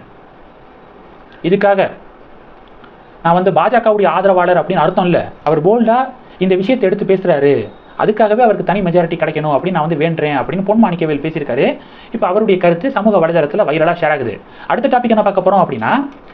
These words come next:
பிரைம் மினிஸ்டர் மோடி அதிரடி அப்படிங்கிறது அடுத்த டாபிக். என்ன நடந்திருக்கு? உலகத்திலேயே தேர்ட் லார்ஜஸ்ட் மெட்ரோ சிஸ்டம் இருக்கு பாத்தீங்களா, மெட்ரோ ட்ரெயின் இருக்குல்ல, தேர்ட் லார்ஜஸ்ட் மெட்ரோ சிஸ்டம் உலகத்திலேயே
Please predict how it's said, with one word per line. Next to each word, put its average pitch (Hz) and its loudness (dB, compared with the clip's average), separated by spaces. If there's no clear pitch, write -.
பிரைம் 254 2
மினிஸ்டர் 277 2
மோடி 214 4
அதிரடி 175 2
அப்படிங்கிறது 151 -2
அடுத்த 156 0
டாபிக். 117 -6
என்ன 185 0
நடந்திருக்கு? 156 0
உலகத்திலேயே 180 0
தேர்ட் 294 4
லார்ஜஸ்ட் 202 2
மெட்ரோ 180 0
சிஸ்டம் 202 -2
இருக்கு 165 0
பாத்தீங்களா, 180 0
மெட்ரோ 170 0
ட்ரெயின் 202 0
இருக்குல்ல, 196 0
தேர்ட் 277 2
லார்ஜஸ்ட் 214 0
மெட்ரோ 165 0
சிஸ்டம் 202 0
உலகத்திலேயே 185 0